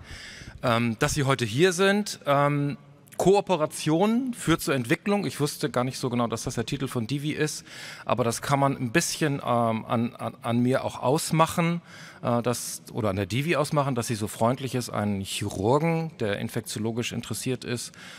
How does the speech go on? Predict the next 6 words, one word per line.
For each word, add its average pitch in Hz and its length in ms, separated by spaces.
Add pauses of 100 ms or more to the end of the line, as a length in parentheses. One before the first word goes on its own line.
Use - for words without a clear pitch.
(160)
einzuladen 139 800
zu 123 160
einer 104 220
intensivmedizinischen, 104 1400
ähm, 90 300
Versammlung. 131 680